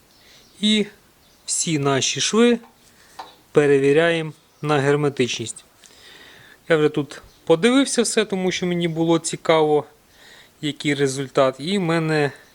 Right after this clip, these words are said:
є два непровара. Ось тут в одному місці,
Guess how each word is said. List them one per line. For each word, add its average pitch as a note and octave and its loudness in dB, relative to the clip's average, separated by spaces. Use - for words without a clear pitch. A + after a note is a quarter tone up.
є C3+ -2
два C3 0
непровара. C3 0
Ось C#3 -4
тут C3 -4
в C#3 -2
одному G3 2
місці, G3+ 0